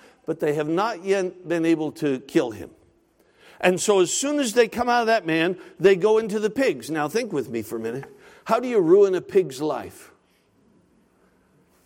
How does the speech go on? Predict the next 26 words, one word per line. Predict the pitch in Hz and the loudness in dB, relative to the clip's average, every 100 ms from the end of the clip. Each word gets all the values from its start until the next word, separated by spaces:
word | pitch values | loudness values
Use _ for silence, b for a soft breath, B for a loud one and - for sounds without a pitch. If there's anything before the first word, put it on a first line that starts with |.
| _ _ _ _ _ _ _ _ - | _ _ _ _ _ _ _ _ -4
I | |
mean, | 143 160 | 0 2
you | 156 | 0
can't, | 156 208 190 - - - | 2 2 2 -4 -16 -2
you, | 156 | 0
you | 143 147 147 | 0 -2 -2
get | 147 170 | 0 0
him | 160 | 0
to | 147 | -2
leave | 147 180 160 | 0 0 0
his | 143 135 | -4 -2
wife | 156 196 196 | 0 0 -4
and | 139 120 | -8 -4
kick | 190 | -4
his | 175 156 | -2 -6
piglets | - 190 196 226 - 151 | -4 -2 0 -2 -4 -8
and, | 127 - B B | -8 -10 B B
and | 156 160 160 | 0 0 -2
become | 151 175 170 | -2 -2 -4
a | 151 | -2
drunkard | 143 185 185 175 135 | -2 -2 -2 -4 -2
pig? | 185 202 202 | -2 -2 -2
Is | 143 117 | -4 -2
that | 165 | -2
what, | 175 151 | 0 0
I, | 156 | -2